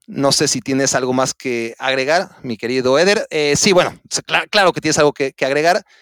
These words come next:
Eh, me imagino que así como yo tengo mi canal de YouTube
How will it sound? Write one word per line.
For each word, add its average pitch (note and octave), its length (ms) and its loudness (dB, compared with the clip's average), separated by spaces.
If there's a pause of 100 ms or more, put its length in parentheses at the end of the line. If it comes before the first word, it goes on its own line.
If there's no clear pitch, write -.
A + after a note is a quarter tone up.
(240)
Eh, A#2 640 -6 (420)
me C3 160 -2
imagino D3 420 2
que C#3+ 140 -2
así C#3+ 240 -2
como C3+ 260 0
yo D3 220 2 (160)
tengo B2 240 -2
mi A2+ 180 -2
canal B2 480 -2
de A2+ 240 -4
YouTube F#3 420 0